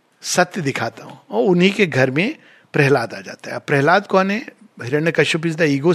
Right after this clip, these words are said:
self and प्रहलाद is the soul within us। तो जब छोटा होता है तो वो जैसे बाप कहता है वैसे, लेकिन वो धीरे धीरे ग्रो करता है। ग्रो करके अंत में अपने फादर को ही चैलेंज कर देता है।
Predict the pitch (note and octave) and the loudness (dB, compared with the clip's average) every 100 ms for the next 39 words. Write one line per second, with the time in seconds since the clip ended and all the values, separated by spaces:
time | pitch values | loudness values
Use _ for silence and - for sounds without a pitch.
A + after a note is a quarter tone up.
0 | - F3+ D4 - - - - - D3 - | 4 2 0 -8 -20 -20 -18 -10 -8 -4
1 | B2 C3+ C#3 C3 A#2 - C#4+ _ _ _ | 0 0 -2 -4 -4 -6 -6 _ _ _
2 | _ _ - - A3+ B3 E3 B2+ B2+ - | _ _ -12 -6 -2 -2 -2 -6 -8 -12
3 | - - - _ _ _ - A#3 C#4 C#4 | -14 -14 -16 _ _ _ -4 0 0 0
4 | - C4+ C#4+ C4+ B3+ A#3 A#3 A3 B3 A#3+ | 0 2 4 4 4 4 2 2 2 2
5 | A3 G#3 A#3 F#3 F#3 F#3 - D#3+ F#3 E3 | 4 0 0 2 2 2 0 2 4 2
6 | D3+ D#3+ D#3+ E3 G3 D3+ F#3 D3+ C#3+ F#3 | 2 0 -2 -2 -6 -4 -4 0 0 0
7 | E3+ F3+ C#3+ D#3+ D3 C#3 - - - - | 0 0 0 -2 0 -4 -4 -14 -14 -20
8 | _ - - _ C3 A#2+ F3 F#3+ E3+ E3 | _ -20 -20 _ -10 0 0 2 -2 0
9 | D#3+ D3+ E3 G3+ G#3 G#3+ C#3+ C3+ D3+ - | -2 -2 -4 -4 -4 -2 0 2 0 0
10 | D#3+ - A2+ A#2 G2+ - G2+ G#2 - - | -4 -2 -4 -8 -12 -14 -16 -16 -18 -18
11 | G2 | -18